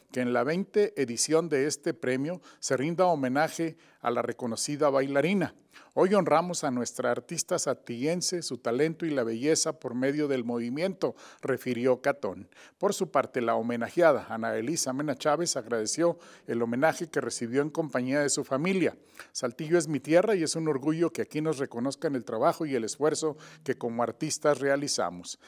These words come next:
Ana Elisa es originaria de Saltillo, es primera bailarina de la Compañía Nacional de Danza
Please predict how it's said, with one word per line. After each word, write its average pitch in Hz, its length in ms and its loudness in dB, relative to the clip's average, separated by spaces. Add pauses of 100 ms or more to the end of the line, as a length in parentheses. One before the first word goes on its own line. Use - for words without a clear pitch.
(140)
Ana 127 240 -4
Elisa 175 360 2
es 160 140 2
originaria 139 560 -2
de 110 80 -2
Saltillo, 185 640 -2
es 156 100 -2
primera 143 380 2
bailarina 135 540 2
de 131 60 0
la 120 100 -2
Compañía 120 500 -4
Nacional 127 440 -4
de 120 100 -2
Danza 170 420 -2